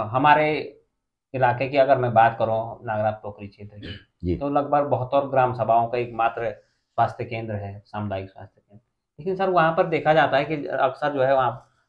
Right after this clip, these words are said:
Speaker 1: रेफर जो है केस, क्योंकि वहाँ पे ना तो एक्सरे की व्यवस्था है, ना अल्ट्रासाउंड की व्यवस्था, और गर्भवती महिलाओं को बहुत समस्या का सामना करना पड़ता है।
Speaker 2: अ, इसके लिए हमने एक, अ, अ, एक प्लान बनाया है ज़िले में,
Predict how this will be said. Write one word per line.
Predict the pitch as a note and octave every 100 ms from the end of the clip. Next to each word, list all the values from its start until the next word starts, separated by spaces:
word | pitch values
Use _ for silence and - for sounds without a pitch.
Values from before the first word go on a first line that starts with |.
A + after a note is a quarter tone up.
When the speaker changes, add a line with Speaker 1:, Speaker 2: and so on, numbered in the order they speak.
| B2+
Speaker 1:
रेफर | C#3+ D3+ E3+ E3 B2
जो | A2+
है | A2
केस, | G#2+ A2 A2 - _ _ _ _
क्योंकि | D#3+ D#3
वहाँ | F3 E3
पे | E3+
ना | E3+
तो | D#3+ D3
एक्सरे | C#3+ - D#3
की | - D#3
व्यवस्था | D3 C#3+ C3+ C3+ C3+
है, | C3+
ना | C#3
अल्ट्रासाउंड | C3+ B2+ C3 C3 C3+ C3
की |
व्यवस्था, | B2+ B2 A#2+ C3
और | B2+ B2+
गर्भवती | D3 D#3+ D#3 D3
महिलाओं | B2+ B2 B2
को | B2+
बहुत | C3 G#3 G#3+ _ _ _ _
समस्या | _ D3 D3+ - G3
का | F#3+
सामना | D#3+ B2+ G#2+ G2+
करना | F#2 F#2
पड़ता | F2 - - G2+
है। | G2+ _ _ _ _ _ _ _ _ -
Speaker 2:
अ, | B2 -
इसके | A#2+ -
लिए | D#3+ D#3+
हमने | D3+ D#3
एक, | D#3 D3+
अ, |
अ, | C#3+ D3 C3 A#2+ C3+ C3 A#2 - _ _ _ _ _ G#2+
एक | - _ -
प्लान | G#2+ G2 G#2+ G#2 A#2
बनाया | G#2+ G2+ F#2+
है | G2 F#2+
ज़िले | E2+ F2
में, | E2+ B2